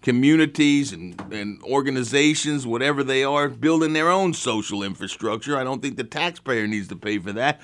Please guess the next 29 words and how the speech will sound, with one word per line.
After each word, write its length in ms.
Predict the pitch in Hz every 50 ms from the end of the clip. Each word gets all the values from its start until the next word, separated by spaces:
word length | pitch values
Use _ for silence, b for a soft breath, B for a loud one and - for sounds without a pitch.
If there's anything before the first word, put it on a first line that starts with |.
| B B B B B
I'd 240 | - 175 196 185 143
be 140 | 160 156
for 300 | 151 - 151 160 160 156
a 80 | 156 139
trillion 380 | - - 170 165 160 160 156 156
dollar 280 | 151 151 151 151 147
bill 320 | 139 127 143 156 160 160 151
right 260 | 147 151 170 175 120
now 340 | 165 180 185 180 165 135 104
or 220 | 107 123 143 160
a 60 | 160
three 280 | 160 - 165 190 202 202
trillion 420 | - - 160 151 143 135 131 120 110
dollar 260 | 117 113 113 110 101
bill 320 | 90 101 113 101 85 B B B B B B
if 160 | 131 131 139
I 100 | 135 135
knew 160 | 139 147 147
that 140 | 139 139 135
a 80 | 131 123
hundred 320 | 123 143 160 175 165 -
percent 400 | - 143 131 - - 175 180 190
of 100 | 208 160
it 120 | 143 127 120
was 140 | 127 117 110
going 260 | 123 139 143 139 135
to 60 | 127
make 260 | 123 131 135 139 -
America 640 | - 120 120 131 147 165 165 156 - 151 131 120 B